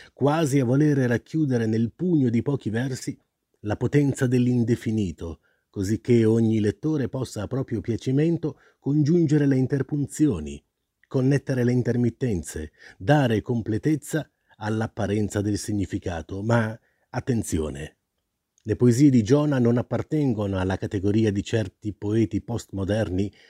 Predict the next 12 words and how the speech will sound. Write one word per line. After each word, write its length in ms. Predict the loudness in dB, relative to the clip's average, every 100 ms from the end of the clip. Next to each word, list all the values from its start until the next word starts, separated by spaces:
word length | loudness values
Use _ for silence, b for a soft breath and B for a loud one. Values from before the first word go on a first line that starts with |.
| b
che 120 | -2 2
si 140 | 4
rifugiano 500 | 4 2 2 2 4
nel 220 | 4 4
virtuosismo 760 | 2 2 2 2 4 2 2 2
di 160 | 2
parole 560 | 0 0 2 2 2 -2 B
e 100 | 0
immagini 600 | 2 4 2 0 2 2
belle 360 | 2 2 4 4
ma 120 | 2
vuote, 560 | 4 2 2 -6 -12